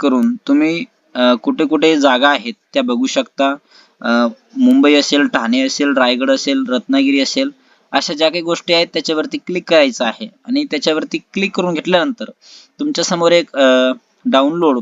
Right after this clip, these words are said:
पीडीएफचा एक ऑप्शन येईल, त्याच्यावरती क्लिक करायचं आहे. अशा प्रकारे डाउनलोडचा एक ऑप्शन समोर येईल आणि अशा प्रकारे डाउनलोडची एक जी काही पीडीएफ आहे ती समोर येणार आहे आणि त्याच्यामध्ये तुम्ही बघू शकता की कुठे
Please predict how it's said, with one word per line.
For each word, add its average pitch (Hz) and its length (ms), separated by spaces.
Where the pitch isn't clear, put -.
पीडीएफचा 147 380
एक 139 120
ऑप्शन 135 300
येईल, 151 140
त्याच्यावरती 139 500
क्लिक - 420
करायचं 143 320
आहे. 131 360
अशा 151 180
प्रकारे 170 360
डाउनलोडचा 170 520
एक 165 100
ऑप्शन 147 320
समोर 151 280
येईल 156 200
आणि 160 160
अशा 160 180
प्रकारे 185 400
डाउनलोडची 165 960
एक 156 100
जी 139 140
काही 165 120
पीडीएफ 160 320
आहे 165 100
ती 156 160
समोर 160 260
येणार 147 240
आहे 131 140
आणि 151 100
त्याच्यामध्ये 165 480
तुम्ही 160 220
बघू 160 200
शकता - 380
की 143 140
कुठे 165 360